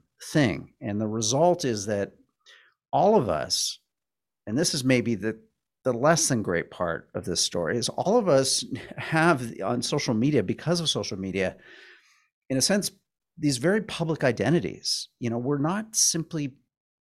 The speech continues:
what we used to be, our parents' generation, you know, private citizens who had concerns, who went to polling stations every four years to express those concerns in a democratic system. We now express these concerns in real time,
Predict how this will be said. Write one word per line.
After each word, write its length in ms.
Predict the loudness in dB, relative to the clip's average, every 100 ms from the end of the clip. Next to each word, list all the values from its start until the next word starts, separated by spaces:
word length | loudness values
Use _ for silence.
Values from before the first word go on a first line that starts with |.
| _ _ _ _ -8
what 180 | -2 0
we 100 | 0
used 340 | 0 2 2 2
to 60 |
be, 140 | 2 2
our 120 | 2
parents' 400 | 2 2 2 0
generation, 640 | -2 -2 -2 -4 -4 -4
you 80 | -4
know, 100 | -4
private 460 | -2 4 4 4
citizens 480 | 4 2 2 0 0
who 120 | -2
had 260 | 0 0 2
concerns, 440 | 0 -2 -2 -4
who 100 | -4
went 260 | -2 -2 -2
to 100 | -8
polling 400 | -8 -2 0 0
stations 480 | 0 -2 -2 -4 -6
every 180 | -4 -4
four 280 | -2 0
years 460 | 2 2 0 -2 -6 -10 -20 -20 -20 -10
to 120 | -2 0
express 440 | 0 0 0 2
those 200 | 2 0
concerns 520 | -2 -2 -2 -4 -6
in 60 | -6
a 20 |
democratic 480 | -2 -2 0 -2 -2
system. 300 | -4 -4 -2
We 140 | 0
now 160 | 2 2
express 360 | 0 0 2
these 140 | 2 -2
concerns 480 | -4 -4 -4 -4 -4
in 280 | -6 -2
real 240 | 2 4 4
time, 520 | 2 0 -2 -6